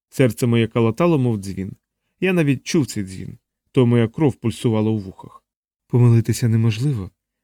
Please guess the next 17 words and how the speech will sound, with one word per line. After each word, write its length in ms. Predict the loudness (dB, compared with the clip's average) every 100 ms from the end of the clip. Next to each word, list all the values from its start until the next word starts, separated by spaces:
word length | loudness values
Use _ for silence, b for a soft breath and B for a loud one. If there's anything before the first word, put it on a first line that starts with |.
| _
запевнила 640 | -2 0 2 0 2 0 -2
вона 260 | -2 -2
мене. 320 | -2 -4 -8 -12 _ _ _ _ 2
Я 140 | 2
ще 140 | 4 0
не 120 | 0
знав, 200 | 0 -2
що 140 | -4
в 20 |
такий 280 | -4 -2 -2
спосіб 480 | -2 -2 0 -2 -6 _ _ -2
боконісти 580 | 0 2 0 0 0 2
зазвичай 560 | 2 2 0 2 2
вітаються 640 | 2 0 2 2 0 -4 -4 _ -8
з 100 | 2
ніяковілим 680 | 4 4 2 2 4 2 0
співбесідником. 920 | -2 -2 0 -4 -4 -8 -8 -10